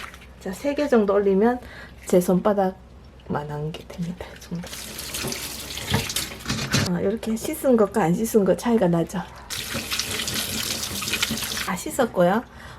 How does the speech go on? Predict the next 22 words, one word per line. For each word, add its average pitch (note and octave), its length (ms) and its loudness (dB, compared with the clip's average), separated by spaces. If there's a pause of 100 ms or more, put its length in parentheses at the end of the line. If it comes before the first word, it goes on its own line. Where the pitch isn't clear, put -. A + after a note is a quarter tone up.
(100)
어, G3 160 -2
저는 B3+ 320 6
좀 A#3 340 6 (140)
오늘 B3 240 4
약간 A3 320 2
사이즈가 C4 580 0
요 G#3 60 4
정도 A3+ 520 6 (160)
되는 A3+ 280 6
거 A#3 100 4
했는데요. G#3 680 4 (420)
어, E3 340 0 (160)
요거보다 F3+ 440 6
더 F3+ 120 2
작은 F#3 280 0
거 G#3+ 80 4
있죠. F3+ 180 -2
한 F#3 180 -2
반 F3 280 2
정도 G#3 240 4
된 F#3 160 4
거, F3+ 160 6